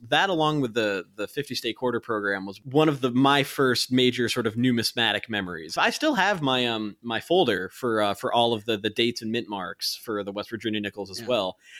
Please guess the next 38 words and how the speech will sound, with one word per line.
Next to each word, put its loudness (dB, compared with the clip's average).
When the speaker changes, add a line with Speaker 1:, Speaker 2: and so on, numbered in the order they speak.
Speaker 1:
I 4
still 2
have 0
that. 2
It's 0
funny, 4
you 0
know, 0
that 2
that's 2
what -2
we're 0
talking 0
about, -6
'cause -6
I 2
Speaker 2:
Yeah. 0
Speaker 1:
do 2
have 2
a -2
lot 2
of -2
memories 0
<laughs> 4
associated 4
with 2
the 0
program. 0
Speaker 2:
And, -2
and 0
it 2
was 0
a -2
catalyst -6
for -6
your -6
nascent -4
collecting. -10